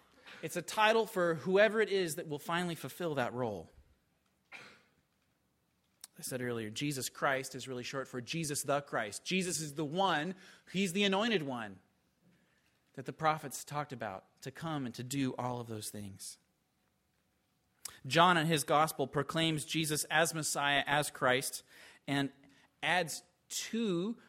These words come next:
the Christ concept the idea that the one who came with this grandiose power and righteousness and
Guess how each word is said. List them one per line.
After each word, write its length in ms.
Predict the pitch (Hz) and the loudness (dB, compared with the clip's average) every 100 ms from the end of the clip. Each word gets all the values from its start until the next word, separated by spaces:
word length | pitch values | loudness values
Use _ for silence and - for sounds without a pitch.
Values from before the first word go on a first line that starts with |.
| _ 143 | _ -8
the 120 | 139 | -6
Christ 500 | - 175 175 170 - | -4 -2 0 -2 -8
concept 500 | 156 147 - 127 - | -8 -6 -4 -6 -6
the 100 | 131 | -8
idea 280 | 139 151 139 | -6 -6 -8
that 180 | 120 | -8
the 100 | 135 | -8
one 360 | 123 151 185 190 | -8 -4 -4 -4
who 180 | 156 160 - | -6 -10 -12
came 480 | - 185 156 131 170 - - | -6 -2 0 -2 -4 -12 -12
with 240 | 131 - - | -10 -8 -6
this 340 | 131 - - _ _ _ _ _ _ - | -4 -4 -8 _ _ _ _ _ _ -18
grandiose 840 | 120 147 156 180 165 143 139 135 - - | -8 0 2 2 4 2 2 -2 -12 -10
power 460 | - 147 151 165 | -6 -4 -4 -6
and 280 | 165 120 110 | -8 -10 -4
righteousness 760 | 123 143 - 139 147 143 - - - | -2 -2 -6 -12 -12 -10 -10 -12 -14
and 240 | 117 110 | -14 -14